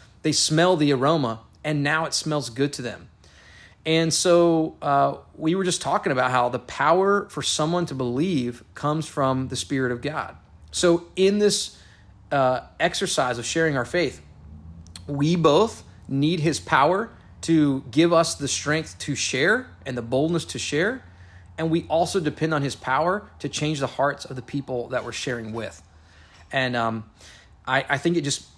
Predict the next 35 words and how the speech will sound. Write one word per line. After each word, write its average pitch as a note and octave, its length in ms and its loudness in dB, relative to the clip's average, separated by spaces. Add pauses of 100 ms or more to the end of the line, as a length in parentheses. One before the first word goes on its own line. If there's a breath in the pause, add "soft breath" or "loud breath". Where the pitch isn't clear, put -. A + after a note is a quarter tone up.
(260)
shows F3 380 2
us, B3+ 160 -2
on D3 160 -2
the B2+ 80 -2
one B2+ 220 0
hand, A3+ 300 -2 (220)
that C3 100 -4
we're B2+ 120 -6
totally G3 720 2
dependent D#3 500 -2
upon G3 300 -4
God. F#3+ 340 -2 (520 soft breath)
But D#3+ 160 4
the F3 100 6
exciting E3 480 2
thing E3+ 280 2
is, A3+ 320 0
is C#3+ 140 -6
that C3+ 120 2
it C3 100 -4
means D3+ 220 0
that C3+ 240 0 (220 loud breath)
no B2+ 280 2
one F3 180 4
is D3+ 100 -4
too E3+ 140 -2
far C3 220 0
gone. A2 360 -6 (220)
No C3+ 260 0
one F3 180 2
is C#3 120 -4
too E3 200 -2
hard. A#2 380 -6 (340 soft breath)
No C3+ 220 0
one, F#3 380 0